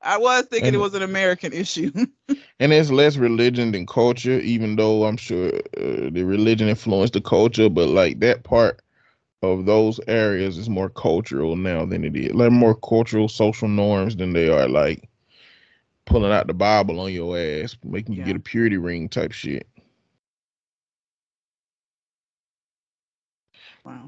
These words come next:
Speaker 2: It's crazy, man. It get back to that conversation about, like, how it's crazy how women hold a bear-,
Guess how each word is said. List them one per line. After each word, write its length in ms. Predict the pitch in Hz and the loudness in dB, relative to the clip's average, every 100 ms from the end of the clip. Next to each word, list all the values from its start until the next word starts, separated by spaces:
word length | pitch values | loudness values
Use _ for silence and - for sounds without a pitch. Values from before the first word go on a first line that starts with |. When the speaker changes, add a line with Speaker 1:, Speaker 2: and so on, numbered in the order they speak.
| 151 | -4
Speaker 2:
It's 120 | 165 | -4
crazy, 400 | - 117 113 104 | 2 2 4 0
man. 260 | 104 104 110 | 0 0 -2
It 120 | 160 | -2
get 160 | - | 0
back 160 | 127 - | 0 -4
to 100 | 110 | -4
that 220 | 90 - | -6 -4
conversation 680 | 127 110 107 - 110 117 95 | -4 -4 -4 -2 -4 -2 -6
about, 320 | 98 101 92 | -2 0 0
like, 360 | 90 90 80 - - | 0 0 -2 -8 -12
how 720 | 120 120 104 101 98 90 - - _ _ _ _ _ _ _ - | -2 2 4 4 2 0 -6 -14 _ _ _ _ _ _ _ -12
it's 80 | |
crazy 360 | - 139 139 123 | 2 4 4 2
how 180 | 135 113 | 4 4
women 340 | 117 120 110 | 2 0 0
hold 260 | 127 110 104 | 2 2 2
a 160 | 82 - | 0 -4
bear-, 460 | - 117 107 85 | -6 -2 0 -2